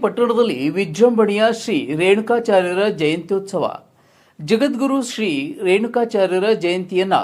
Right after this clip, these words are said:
ತಾಲೂಕಾ ಬೇಡ ಜಂಗಮ ಸಮಾಜದ ಬಾಂಧವರು ತಾಳಿಕೋಟೆ ಪಟ್ಟಣದಲ್ಲಿ ಬುಧವಾರ ವಿಜೃಂಭಣೆಯಿಂದ ಆಚರಿಸಿದರು.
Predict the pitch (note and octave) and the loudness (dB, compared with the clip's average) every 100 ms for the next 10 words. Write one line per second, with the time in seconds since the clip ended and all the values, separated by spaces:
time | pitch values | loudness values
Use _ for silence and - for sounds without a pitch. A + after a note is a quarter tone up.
0 | - - F#3 G3+ A3+ B3 A3+ F3 F#3 F3 | -2 0 4 4 2 2 0 0 0 0
1 | F3 F#3 G3 F#3+ F#3 E3 D#3+ F3 F#3+ D#3+ | -2 -2 -4 -6 -4 -4 -4 -4 0 0
2 | D#3 F3 F#3 C3+ D3 - F#3 G#3 G#3+ G3 | 2 0 0 -2 -4 4 4 4 0 -4
3 | F#3+ D#3+ E3+ E3+ F#3 E3 E3 F#3 G#3+ E3+ | -4 -4 -4 -4 -6 -4 -4 -4 -6 -6
4 | E3 E3 F#3 E3+ - - - - E3 G#3+ | -4 0 0 0 -2 -10 -18 -2 2 2
5 | G#3 A#3+ A3+ G#3 F#3+ E3+ G3+ G3+ G3 E3+ | 0 0 2 0 0 2 4 4 2 -2
6 | D3 - C3 B2+ | -8 -8 -8 -6